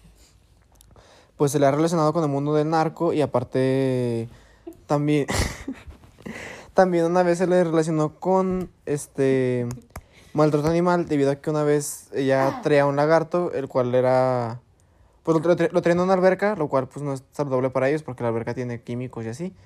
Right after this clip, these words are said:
Speaker 1: Y aparte lo traía con el hocico amarrado, este, con cinta negra y muy feo, pobrecito.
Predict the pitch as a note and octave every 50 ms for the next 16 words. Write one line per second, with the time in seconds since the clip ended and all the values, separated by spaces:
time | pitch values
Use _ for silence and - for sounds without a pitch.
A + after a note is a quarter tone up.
0 | - _ _ _ _ _ _ _ _ - D3 C3+ C#3 C3 B2+ D3+ D3 C#3 - C#3+
1 | C3+ B2+ B2+ B2+ B2+ - C#3+ C#3+ C3+ B2+ B2 B2 - A#2+ - C3 C3 B2+ A#2+ A#2+
2 | C3 C#3+ D#3 E3 F#3+ G3+ - _ _ _ _ _ - - A#2 A#2+ - _ B2 A#2
3 | - - A#2 A2+ A2+ B2+ A#2+ A#2 B2+ B2+ C#3+ D3 C#3+ D3+ D#3 C#3+ C#3 C3+ B2 A#2+
4 | A#2 A#2+ A#2+ B2 B2+ D3 D3 D#3+ D#3+ D#3 - B2+ B2 B2+ B2 - C3 - - C#3+